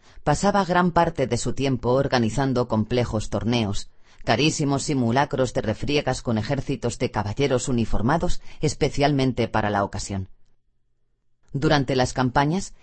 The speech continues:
el monarca siempre estaba dispuesto a encabezar una partida de avanzadilla o ataque, arriesgando su vida, sin detenerse jamás a sopesar los riesgos y beneficios, como un vulgar mercader de Kingsbridge.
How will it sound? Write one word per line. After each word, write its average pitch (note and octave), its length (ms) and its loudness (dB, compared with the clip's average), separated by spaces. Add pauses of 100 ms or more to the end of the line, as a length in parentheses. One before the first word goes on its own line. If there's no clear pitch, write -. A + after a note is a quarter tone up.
(100)
el C3+ 120 4
monarca B2+ 400 2
siempre F#3 500 0
estaba C3+ 360 -2
dispuesto C3 500 -4
a B2+ 60 2
encabezar A#2+ 640 0 (200)
una G#3 260 2
partida C#3+ 480 0
de A#2 100 2
avanzadilla A2 720 0
o G#2+ 120 2
ataque, A2 480 -2 (240)
arriesgando D#3 720 2
su D#3 160 -4
vida, A#2+ 320 -4 (360)
sin D#3 300 0
detenerse E3 580 0
jamás D#3+ 440 -2 (180)
a B2 100 0
sopesar B2+ 580 2
los A2+ 200 -2
riesgos A#2 480 -2
y A#2+ 80 0
beneficios, A2 680 -2 (420)
como D#3 240 4
un G3+ 160 4
vulgar D#3 380 2
mercader C3 580 0
de A#2+ 140 -2
Kingsbridge. - 640 -6